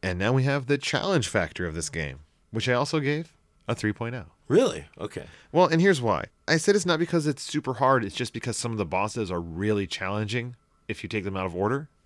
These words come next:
Speaker 1: and that
Speaker 2: Mm-hmm.
Speaker 1: so much of this game is a little confusing, that if you don't have a walkthrough or you don't know where you're going next, you can get lost and confused, especially since that map doesn't have any numbers on it.
Speaker 2: That's true. That's true. Um,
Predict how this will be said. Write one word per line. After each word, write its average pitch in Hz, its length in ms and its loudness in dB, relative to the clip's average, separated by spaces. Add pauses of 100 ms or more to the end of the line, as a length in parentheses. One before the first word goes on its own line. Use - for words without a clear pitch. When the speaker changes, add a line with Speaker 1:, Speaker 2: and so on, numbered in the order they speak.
Speaker 1:
and 113 200 2
that 113 140 2
Speaker 2:
Mm-hmm. 95 60 -12 (120)
Speaker 1:
so - 200 0
much 139 160 0
of 127 60 -2
this 113 100 -4
game 110 200 -4
is 101 100 -4
a 104 40 -6
little 107 160 0
confusing, 98 720 -2 (200)
that 110 120 0
if 107 60 0
you 113 80 4
don't 120 120 6
have 113 100 2
a 107 40 2
walkthrough 113 640 4
or 98 80 0
you 87 60 -4
don't 95 140 -4
know 104 80 -6
where 95 80 -6
you're 85 160 -8 (160)
going 113 340 -2
next, 78 480 -8 (240)
you 113 140 -6
can 160 100 0
get 139 160 2
lost 104 340 2
and 90 120 -8
confused, 82 580 -10 (240)
especially - 480 0
since 92 240 -8
that 85 160 -6
map 95 380 -2 (160)
doesn't 87 240 -4
have 85 160 -6
any 85 120 -8
numbers 90 380 -4
on 67 160 -10
it. 57 160 -12
Speaker 2:
That's 98 240 -6
true. 123 420 -2
That's 82 160 -10
true. 98 380 -2 (180)
Um, 87 360 -4